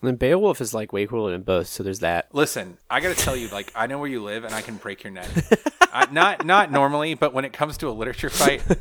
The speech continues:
Speaker 1: <laughs>
Speaker 2: like, what you just said was like watching my par-, was like watching my children getting, like, you know, crushed under a truck. I'm just gonna lift them off.
Speaker 1: <laughs> Uh, I will
Speaker 2: I'm so
Speaker 1: say
Speaker 2: strong right now. Also, also, Macbeth by far,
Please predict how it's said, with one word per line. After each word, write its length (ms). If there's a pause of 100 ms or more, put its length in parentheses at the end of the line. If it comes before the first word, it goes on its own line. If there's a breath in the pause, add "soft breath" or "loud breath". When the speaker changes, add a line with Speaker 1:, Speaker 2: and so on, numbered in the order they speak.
(120)
Speaker 1:
<laughs> 300
Speaker 2:
like, 180
what 160
you 120
just 220
said 240
was 140
like 160
watching 280
my 120
par-, 340
was 200
like 180
watching 300
my 100
children 440
getting, 260
like, 340
you 120
know, 140
crushed 380
under 180
a 60
truck. 380
I'm 100
just 160
gonna 200
lift 180
them 160
off. 380
Speaker 1:
<laughs> 40 (500 loud breath)
Uh, 220 (100)
I 80
will 180
Speaker 2:
I'm 40
so 240
Speaker 1:
say 120
Speaker 2:
strong 280
right 180
now. 240 (220)
Also, 420
also, 360
Macbeth 520
by 140
far, 840